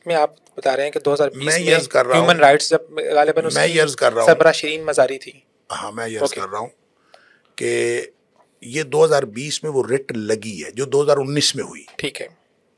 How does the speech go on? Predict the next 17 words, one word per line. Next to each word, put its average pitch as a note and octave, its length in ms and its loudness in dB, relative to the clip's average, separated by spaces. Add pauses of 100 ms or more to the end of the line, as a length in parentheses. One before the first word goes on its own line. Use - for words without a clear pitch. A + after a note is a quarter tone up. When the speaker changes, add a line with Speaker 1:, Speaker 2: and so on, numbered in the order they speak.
(120)
Speaker 2:
अ, G2+ 180 -4
जो A#2+ 220 0
वकला A#2 500 2
हमारे A2 340 -4
कुछ - 280 -14
दोस्त G#2+ 300 -6
हैं G#2 160 -12
वहाँ G2 240 -12
पे, G2+ 320 -10 (420)
अ, G2 280 -8
खौफ A2 300 -8
खुदा G#2+ 280 -8
रखने G#2 300 -12
वाले, F#2 280 -10
उन्होंने G#2+ 320 -14
ये G2+ 80 -18
की। A2+ 300 -16